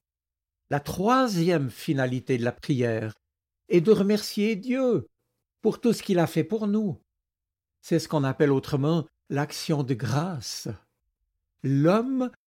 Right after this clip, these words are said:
rend grâce à Dieu de lui donner part à son intimité. Et dire merci, c'est dire sa dépendance. Et donc le remerciement est une conséquence de l'adoration.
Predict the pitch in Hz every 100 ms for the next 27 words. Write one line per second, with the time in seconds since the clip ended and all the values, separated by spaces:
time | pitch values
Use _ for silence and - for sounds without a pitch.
0 | _ 170 117 120 208 277 240 151 170 214
1 | 208 - 156 143 127 151 196 208 - _
2 | - 156 185 214 170 190 220 220 - 214
3 | 196 185 175 - 185 180 180 185 - 180
4 | 165 165 160 151 131 107 - _ _ _
5 | _ _ _ _ _ _ 143 127 160 147
6 | 151 - - 156 165 - _ _ _ _
7 | _ - - 151 151 170 175 147 170 185
8 | 208 214 233 226 123 - - 113 - _
9 | _ _ _ _ - 156 180 190 165 143
10 | 170 170 160 - 180 185 220 233 - -
11 | 180 - 196 165 147 _ - 233 247 240
12 | - 208 208 254 277 262 175 - - _
13 | _ _ _ _ 135 160 147 131 143 120
14 | - - 127 98